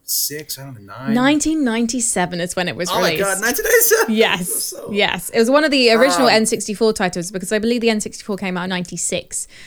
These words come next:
Speaker 2: So certainly an
Speaker 1: Yeah.
Speaker 2: early title for the platform.
Speaker 1: Yeah. So, like, I was, like, uh, it was, like, eighth or ninth grade, and I just remember, like, a fun, it was, like, the first time you could actually have fun with your buddies, 'cause a lot of times it was, like, a, a one-player game, and,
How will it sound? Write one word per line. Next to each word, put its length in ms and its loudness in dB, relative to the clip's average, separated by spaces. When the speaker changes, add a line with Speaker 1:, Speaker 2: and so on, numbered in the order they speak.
Speaker 2:
So 140 0
certainly 320 4
an 60 2
Speaker 1:
Yeah. 120 0
Speaker 2:
early 580 2
title 360 -6
for 100 -18
the 60 -18
platform. 520 -12
Speaker 1:
Yeah. 380 2
So, 220 2
like, 220 2
I 140 -4
was, 240 -2
like, 320 -4
uh, 240 -2
it 80 -12
was, 120 -12
like, 140 -16
eighth 220 -4
or 80 -6
ninth 280 -8
grade, 500 -8
and 400 -12
I 60 -8
just 180 0
remember, 400 -2
like, 400 -6
a 80 -4
fun, 520 0
it 40 -2
was, 120 0
like, 80 -2
the 80 -4
first 220 0
time 80 -4
you 60 -6
could 80 0
actually 180 0
have 80 0
fun 180 0
with 80 -2
your 100 -4
buddies, 280 0
'cause 140 -4
a 80 -4
lot 160 0
of 60 -4
times 180 -2
it 40 -4
was, 80 -8
like, 120 -6
a, 40 -12
a 260 -10
one-player 480 -2
game, 400 -6
and, 160 -12